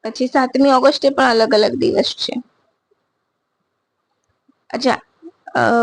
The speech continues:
તમને, તમને ખ્યાલ જ હશે કે સ-, અ, સૌથી વધારે એશિયાઈ સિંહ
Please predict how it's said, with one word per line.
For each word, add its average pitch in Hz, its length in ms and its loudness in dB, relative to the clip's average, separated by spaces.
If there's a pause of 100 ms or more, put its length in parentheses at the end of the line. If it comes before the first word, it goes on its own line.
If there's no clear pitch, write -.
(1300)
તમને, 254 340 2
તમને 262 320 0
ખ્યાલ 269 420 4
જ 214 80 -2 (300)
હશે 220 260 -2 (480)
કે 247 100 0
સ-, 247 240 -8
અ, 214 280 4
સૌથી 254 340 0
વધારે 247 340 2
એશિયાઈ 240 520 0
સિંહ 262 280 -2